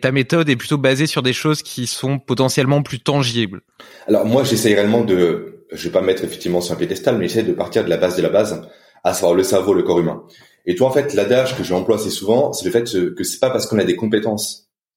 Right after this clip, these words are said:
Speaker 2: au quotidien qu'on est forcément compétent. Parce que si ton cerveau suit pas, si t'es fatigué, si tu manges mal, forcément, tu auras plus de mal à exploiter tes compétences.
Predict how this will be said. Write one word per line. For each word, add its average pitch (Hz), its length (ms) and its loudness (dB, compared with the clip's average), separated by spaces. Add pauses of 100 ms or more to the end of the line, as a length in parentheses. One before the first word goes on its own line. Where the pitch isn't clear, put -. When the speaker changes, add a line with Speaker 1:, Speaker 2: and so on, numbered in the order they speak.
(180)
Speaker 2:
au 90 80 2
quotidien 110 540 0
qu'on 92 100 2
est 87 60 0
forcément 113 420 0
compétent. 95 420 -2 (360)
Parce 92 160 0
que 104 100 2
si - 120 -2
ton 147 100 2
cerveau 113 320 2
suit - 160 -4
pas, - 280 -4 (200)
si - 160 -10
t'es 117 100 4
fatigué, 110 420 0
si 101 120 -6
tu 98 80 -6
manges 92 180 0
mal, 135 160 2
forcément, 120 320 -2
tu - 80 -4
auras - 80 0
plus - 120 -8
de 107 60 0
mal 120 140 4
à 104 40 4
exploiter 120 440 0
tes 101 80 -2
compétences. 85 640 -8